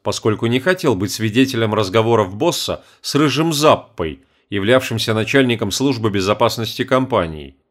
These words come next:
и Нукелле, распоряжавшимся финансами.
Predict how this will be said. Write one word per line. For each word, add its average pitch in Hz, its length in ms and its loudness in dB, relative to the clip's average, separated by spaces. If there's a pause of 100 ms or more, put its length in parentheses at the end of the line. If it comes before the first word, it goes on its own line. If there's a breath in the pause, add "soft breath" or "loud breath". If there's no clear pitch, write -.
и 127 120 2
Нукелле, 156 840 2
распоряжавшимся 117 1040 0
финансами. 92 800 -2